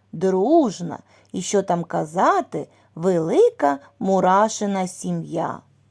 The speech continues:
Свій дім мурахи будують самотужки, носять різний будівельний матеріал. Палички, гілочки,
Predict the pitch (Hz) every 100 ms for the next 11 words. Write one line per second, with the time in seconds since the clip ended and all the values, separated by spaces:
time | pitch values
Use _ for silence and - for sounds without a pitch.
0 | _ - 220 233 214 170 196 247 381 -
1 | _ _ - 180 180 165 190 370 - 175
2 | 160 160 156 185 269 302 - 220 269 285
3 | 233 180 - - - - _ _ _ 165
4 | 175 349 392 214 185 180 262 403 294 294
5 | 269 240 208 220 214 226 220 220 220 208
6 | 196 208 196 180 - - - _ _ _
7 | _ _ _ 392 359 330 294 285 - -
8 | 277 277 - _ _ _ - 175 175 220
9 | 214 208 202 196 - - 185 190